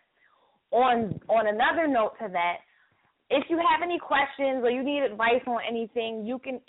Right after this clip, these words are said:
um, email us at real life spill at gmail dot com, and you can also hit our inbox at Real Life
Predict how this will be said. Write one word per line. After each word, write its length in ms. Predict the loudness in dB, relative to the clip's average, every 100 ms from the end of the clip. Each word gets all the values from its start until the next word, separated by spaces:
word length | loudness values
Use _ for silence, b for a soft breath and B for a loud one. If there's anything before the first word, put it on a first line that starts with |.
| 0 2
um, 180 | 0 -2
email 280 | -4 0 2 4
us 120 | 2
at 140 | -2 -2
real 240 | 0 2
life 200 | 2 0 -4
spill 200 | -4 0
at 140 | 0 -2
gmail 420 | -6 -4 -2 0
dot 220 | -2 -4 -2
com, 300 | 2 2 2
and 100 | -4
you 60 | -6
can 120 | -2
also 360 | 0 0 0
hit 160 | -2 0
our 120 | 2
inbox 460 | 0 0 0 0 -2
at 80 | -4
Real 200 | -2 2
Life 180 | 2